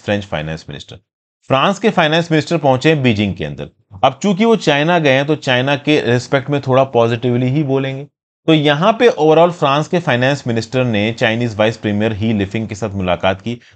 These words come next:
ब्रूनो ली मेयर फ्रांस के फाइनेंस मिनिस्टर दिख रहे हैं, इन्होंने बोला कि भाई देखिए, पूरी तरीके से चाइना की इकोनॉमी के साथ डीकपलिंग नहीं की जा सकती।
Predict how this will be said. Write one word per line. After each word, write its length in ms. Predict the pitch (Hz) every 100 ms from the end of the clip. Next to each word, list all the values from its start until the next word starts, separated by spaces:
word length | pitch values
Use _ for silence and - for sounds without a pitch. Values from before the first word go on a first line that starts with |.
| -
ब्रूनो 300 | 104 117 120
ली 160 | 113 113
मेयर 380 | 98 101 123 - _
फ्रांस 260 | - 107 107
के 80 | 110
फाइनेंस 300 | 98 101 101
मिनिस्टर 180 | 104 98
दिख 140 | 104
रहे 100 | 113
हैं, 60 | 143
इन्होंने 220 | 175 185
बोला 200 | 156 156
कि 120 | 170
भाई 120 | 175 180
देखिए, 460 | 147 131 110 - _ _ _ -
पूरी 260 | 160 185
तरीके 420 | 233 185 165 160 175
से 140 | 214
चाइना 460 | 180 143 131 151 180
की 200 | 185 160
इकोनॉमी 420 | 139 127 131 156
के 140 | 156
साथ 200 | 139 143
डीकपलिंग 680 | 143 117 123 120 107 127 131
नहीं 200 | 101 101
की 160 | 82 82
जा 100 | 69
सकती। 340 | - - -